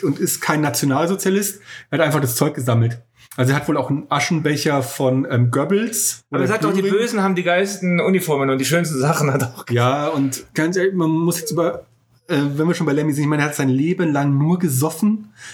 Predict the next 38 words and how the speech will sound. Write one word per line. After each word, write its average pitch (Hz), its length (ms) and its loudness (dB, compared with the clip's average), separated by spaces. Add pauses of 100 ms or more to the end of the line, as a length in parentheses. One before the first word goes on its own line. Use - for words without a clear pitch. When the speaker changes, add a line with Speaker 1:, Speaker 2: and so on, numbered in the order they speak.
(100)
Speaker 1:
hat 127 300 -2
Speaker 2:
<laughs> 147 80 -6
Speaker 1:
bis 175 260 0
weit 170 180 0
in 165 80 2
die 151 60 0
neunziger 160 480 0
rein 151 300 0
echt - 280 -6
zu - 140 0
viel - 200 -2
Speed - 380 0
genommen 160 500 2 (800)
und 143 160 0
du 139 140 0
hörst 160 320 0
es 131 160 -2
in 135 140 0
der 131 100 2
Musik. 120 420 0 (240)
Also 127 200 2 (140)
es 104 100 -2
ist - 60 -2
schnell, 170 600 0 (300)
es 123 140 2
ist 117 200 -2
laut, 151 520 -2 (640)
die 123 160 2
Texte 160 560 0
sind, 139 600 -2 (840)
ähm, 120 600 2 (840)
tot-, 131 360 0
also 123 220 2
kurz, 220 720 -4 (240)
also 139 200 2
auch - 220 -2
kurze, 170 680 0
ähm, 120 600 2